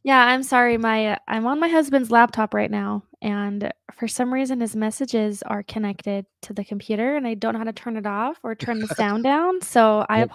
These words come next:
Speaker 2: you're good.
Speaker 1: apologize. <laughs>
Speaker 2: Nope,
Speaker 1: I was,
Speaker 2: you're good.
Speaker 1: like, just praying, like, "Spirit, please don't send too many messages," 'cause I don't know how to get it off. <laughs>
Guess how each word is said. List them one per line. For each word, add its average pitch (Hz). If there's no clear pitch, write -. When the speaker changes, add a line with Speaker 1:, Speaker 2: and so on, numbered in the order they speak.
Speaker 2:
you're 392
good. 262
Speaker 1:
apologize. 262
<laughs> -
Speaker 2:
Nope, 143
Speaker 1:
I 302
was, 370
Speaker 2:
you're -
good. 370
Speaker 1:
like, 370
just 370
praying, 302
like, 294
"Spirit, 339
please 349
don't 330
send 311
too -
many 285
messages," 233
'cause 214
I 226
don't 233
know 240
how 226
to 220
get 208
it 202
off. 208
<laughs> -